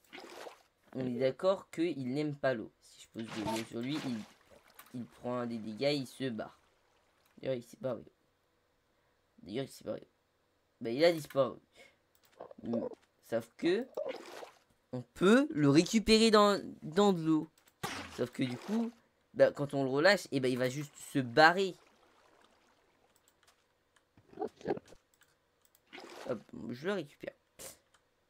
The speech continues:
Hop, ça j'en ai pas besoin. Donc, euh, aucune idée de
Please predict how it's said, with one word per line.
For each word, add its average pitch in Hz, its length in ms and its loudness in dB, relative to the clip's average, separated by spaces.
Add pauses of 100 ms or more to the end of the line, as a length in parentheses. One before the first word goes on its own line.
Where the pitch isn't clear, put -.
(160)
Hop, 139 120 -6 (240)
ça 131 160 -4
j'en 123 160 -6
ai 123 80 -4
pas 127 160 -2
besoin. - 240 -12 (720)
Donc, 123 380 -4
euh, 127 420 4 (1500)
aucune 151 400 -4
idée 131 420 0
de 110 80 -6